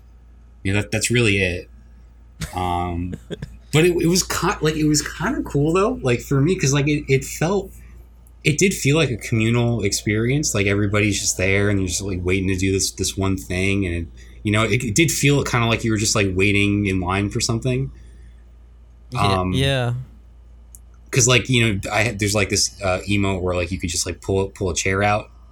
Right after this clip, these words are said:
Speaker 2: Sure.
Speaker 1: You know, just kinda, like, lounge around. So a bunch of people were doing that. I don't know. It was, it was all right. Like, I was listening to a podcast while I was waiting, so it wasn't, it wasn't that bad.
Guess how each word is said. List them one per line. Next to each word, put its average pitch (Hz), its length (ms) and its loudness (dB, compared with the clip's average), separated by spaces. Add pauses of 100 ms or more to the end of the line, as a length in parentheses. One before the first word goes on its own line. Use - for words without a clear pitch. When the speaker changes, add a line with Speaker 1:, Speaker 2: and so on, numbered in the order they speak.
Speaker 2:
Sure. 123 400 -4
Speaker 1:
You 101 120 0
know, 104 200 0
just 101 180 -4
kinda, 104 140 0
like, 92 140 0
lounge 92 260 0
around. 92 360 -2
So 95 100 -4
a 90 40 -2
bunch 90 180 -6
of - 40 -12
people 87 220 -4
were 85 100 -4
doing 90 220 -2
that. 90 420 -4 (840)
I 196 100 0
don't 127 120 2
know. 80 240 -2
It 127 60 0
was, 127 180 2
it 123 80 0
was 147 120 2
all 117 140 2
right. 80 260 -2
Like, 85 480 -8 (360)
I - 40 -2
was 113 80 2
listening 127 260 4
to 113 120 2
a 95 40 -2
podcast 87 640 -4
while 85 160 -2
I 82 80 -2
was 82 120 -4
waiting, 82 360 -2
so 82 160 -4
it 85 60 -6
wasn't, 82 360 -6
it 95 60 -8
wasn't 90 240 -6
that 82 180 -4
bad. 80 260 -8